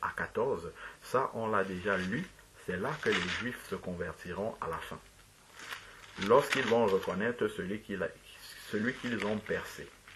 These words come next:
Zacharie chapitre douze, verset huit. En ce jour-là, l'Éternel protégera les habitants de Jérusalem. On l'a dit. S'il tré-, s'il en trébuche un parmi eux, il sera en ce jour-là comme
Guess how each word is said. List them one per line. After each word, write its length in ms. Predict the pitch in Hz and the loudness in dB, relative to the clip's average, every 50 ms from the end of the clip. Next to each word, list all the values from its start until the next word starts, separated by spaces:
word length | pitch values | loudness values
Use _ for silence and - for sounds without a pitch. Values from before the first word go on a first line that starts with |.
| - - - - - - - - | -16 -16 -16 -16 -16 -18 -16 -14
Zacharie 520 | 82 85 95 92 - - 90 95 107 123 120 | -2 0 2 2 2 2 0 2 2 0 -2
chapitre 440 | - - 82 - - 107 - - | -2 -4 -4 -4 -4 -6 -4 -4
douze, 400 | 92 85 85 101 120 139 127 101 | -6 -4 -6 -6 -6 -6 -6 -4
verset 440 | 104 95 87 92 87 85 - - 101 | -4 -2 -2 -2 -2 -4 -6 -8 -6
huit. 360 | 92 90 90 113 156 - - - - - - - - - - | -6 -6 -6 -8 -10 -10 -16 -20 -20 -18 -18 -18 -18 -18 -4
En 220 | - 113 117 117 113 | 0 2 2 2 2
ce 240 | - - 170 180 - | 0 -4 -4 -4 -4
jour-là, 560 | 104 113 113 98 95 90 85 92 123 143 151 - - - - - - | -6 -8 -4 -2 -2 0 0 -2 -2 -4 -6 -10 -18 -20 -18 -8 -4
l'Éternel 760 | 101 101 101 113 120 117 - 117 113 110 117 135 151 160 151 | -2 0 0 0 0 -2 -2 0 0 0 0 0 0 0 0
protégera 880 | 151 - - 98 92 95 - 98 95 95 90 90 98 95 95 117 127 | -2 -4 -4 -4 -4 -2 -2 -2 -2 -2 -2 -2 -2 -2 0 0 0
les 220 | 117 95 90 85 90 | 0 -2 -2 -2 -2
habitants 440 | 85 85 92 90 - - 131 139 120 101 | -4 -4 -6 -8 -6 -6 -6 -6 -6 -4
de 200 | 104 117 151 156 - - - - - | -4 -4 -4 -6 -8 -18 -20 -20 -18
Jérusalem. 720 | - - - 92 82 82 80 80 82 92 95 117 135 123 87 - - - | -16 -10 -8 -8 -6 -6 -8 -4 -2 -2 -2 -2 -4 -6 -8 -10 -14 -10
On 100 | 92 95 | -6 -2
l'a 140 | 92 92 92 | -2 -2 -2
dit. 240 | 87 101 135 160 156 - - - - - - - | -2 -6 -8 -10 -10 -12 -16 -16 -16 -16 -16 -12
S'il 800 | - - - - - 226 233 226 214 208 202 175 160 156 - - - - - - - - - - - - | -10 -8 -6 0 2 4 4 4 4 2 2 0 0 0 -2 -6 -10 -16 -20 -20 -20 -20 -20 -20 -16 -10
tré-, 400 | - - 117 120 120 123 117 - | -6 -4 0 0 2 0 0 -2
s'il 320 | - - - 175 190 175 123 | -6 -6 -2 0 2 4 4
en 140 | 110 104 101 | 4 2 0
trébuche 540 | - - 104 104 101 107 139 139 - - - - | 0 0 0 0 0 -2 -6 -6 -8 -10 -4 -2
un 160 | 117 117 123 | -2 0 0
parmi 460 | 123 - 98 87 87 90 95 104 110 - - - | 0 2 2 2 2 2 -2 -2 -4 -6 -6 -6
eux, 180 | 104 110 120 - - - - - - - - | -4 -4 -4 -6 -8 -14 -16 -18 -20 -8 -4
il 340 | 147 160 175 170 175 170 | -2 0 0 0 -2 -2
sera 440 | 165 - - 110 107 117 135 135 - - | -4 0 0 0 2 2 0 0 0 2
en 140 | 107 101 101 | 0 0 0
ce 200 | - - 123 127 | 0 -2 -4 -4
jour-là 420 | 117 117 117 117 107 104 101 - - | -2 0 0 2 4 2 2 0 0
comme 280 | - 131 131 135 143 | 0 0 0 0 -6